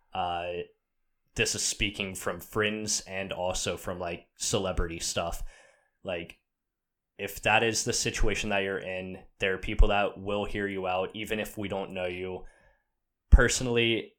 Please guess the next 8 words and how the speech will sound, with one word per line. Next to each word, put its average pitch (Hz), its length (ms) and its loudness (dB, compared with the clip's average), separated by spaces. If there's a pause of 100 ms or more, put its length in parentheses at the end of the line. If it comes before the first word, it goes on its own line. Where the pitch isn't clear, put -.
at 110 220 4
underscore 110 560 2
Chilladelphia, 104 960 0
I 95 100 -2
will 98 160 -2
listen 107 340 -2
to 123 120 -4
you. 120 320 0